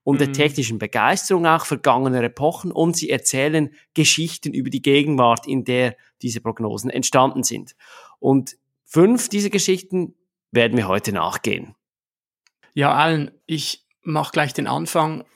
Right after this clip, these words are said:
Speaker 2: Wir starten neunzehnhundertzehn, also etwas mehr als einhundertzehn Jahre in der Vergangenheit. Und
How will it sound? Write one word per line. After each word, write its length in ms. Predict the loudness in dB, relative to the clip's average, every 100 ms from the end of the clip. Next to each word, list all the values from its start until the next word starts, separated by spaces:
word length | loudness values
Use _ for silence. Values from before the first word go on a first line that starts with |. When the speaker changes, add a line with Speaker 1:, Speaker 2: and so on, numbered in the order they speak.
| _ _ _ _
Speaker 2:
Wir 180 | -6 -2
starten 720 | 0 2 2 2 0 -2 0
neunzehnhundertzehn, 1200 | 2 2 2 2 0 0 0 2 2 2 0 0
also 640 | -2 -2 -2 -6 -8 -10 -18 _ -10
etwas 320 | -8 -4 -2
mehr 200 | 0 0
als 200 | 0 0
einhundertzehn 840 | -2 -2 -2 -2 0 0 0 -2
Jahre 380 | -2 0 0 -2
in 100 | -2
der 100 | -4
Vergangenheit. 800 | -2 0 0 0 2 2 -2 -12 _ _ -20 _
Und 560 | 2 4 6 4 0